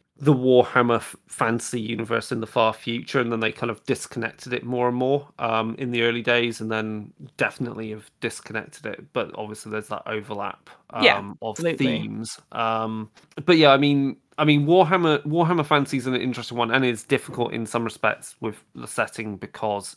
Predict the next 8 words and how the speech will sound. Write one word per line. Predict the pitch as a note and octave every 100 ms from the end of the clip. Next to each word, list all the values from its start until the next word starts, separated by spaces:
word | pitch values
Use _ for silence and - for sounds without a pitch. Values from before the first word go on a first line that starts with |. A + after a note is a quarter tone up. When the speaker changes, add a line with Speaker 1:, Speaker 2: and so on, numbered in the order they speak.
| -
Speaker 1:
it | B2 G#2+
is | A2 G#2+
a | G#2+ G#2 G#2+ - _ _
pastiche | - A#2 - C3+ A#2+ -
of | A#2 G#2 - - - _ -
the | C3+ B2
real | B2+ A#2+ A#2
world, | A#2 A2+ E2 - -